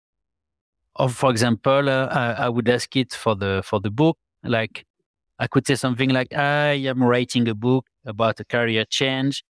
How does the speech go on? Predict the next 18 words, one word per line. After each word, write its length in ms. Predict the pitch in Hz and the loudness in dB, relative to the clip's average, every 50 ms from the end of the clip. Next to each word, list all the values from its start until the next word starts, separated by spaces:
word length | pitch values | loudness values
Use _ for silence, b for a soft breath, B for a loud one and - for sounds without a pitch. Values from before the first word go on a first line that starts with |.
| _ _ _ _ _ | _ _ _ _ _
and, 260 | - 110 113 113 113 110 | -4 -2 0 2 2 2
uh, 360 | 110 104 104 104 104 104 - | 2 2 2 2 0 0 -2
I 140 | - 117 117 | -2 -4 -2
want 260 | 107 113 117 117 - | 0 0 0 0 -2
it 120 | 135 120 - | -4 -4 -4
to 80 | 120 | -2
be 120 | 107 120 120 | 0 2 2
in 100 | 117 107 | 4 2
the 80 | 110 | 2
style 320 | - - - 127 123 120 117 | 0 -2 -2 -2 -2 -2 -2
of 200 | 107 101 98 98 | -4 -4 -2 -2
the 160 | 104 104 98 | -2 -2 -2
Choose 340 | - - - 131 117 - - | -4 -4 -2 -2 -2 0 0
Your 160 | 120 - - 127 | -2 0 2 2
Own 180 | 127 131 135 127 | 2 2 2 2
Adventure 580 | - 120 117 113 113 104 113 113 110 - 139 135 | 0 -2 -2 0 0 0 0 0 0 0 -2 0
book. 340 | 131 131 156 175 - - - - _ _ _ _ _ _ _ _ _ _ _ | 0 2 0 0 0 -4 -10 -18 _ _ _ _ _ _ _ _ _ _ _
So 160 | - - 120 | -4 -4 -4